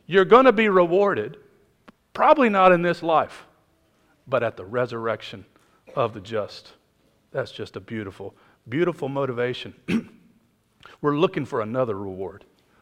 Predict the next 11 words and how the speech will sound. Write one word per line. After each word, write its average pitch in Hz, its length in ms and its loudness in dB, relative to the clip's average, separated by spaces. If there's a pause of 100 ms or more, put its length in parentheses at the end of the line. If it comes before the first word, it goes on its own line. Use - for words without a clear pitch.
(640)
We're 107 120 -6
looking 127 200 -8
for 107 100 -14
Christ 107 400 -8
himself 113 600 -10
<clears throat> 226 100 2
and - 800 -8
to 107 60 -14
be 127 220 -6
with 110 200 -8
him 95 220 -14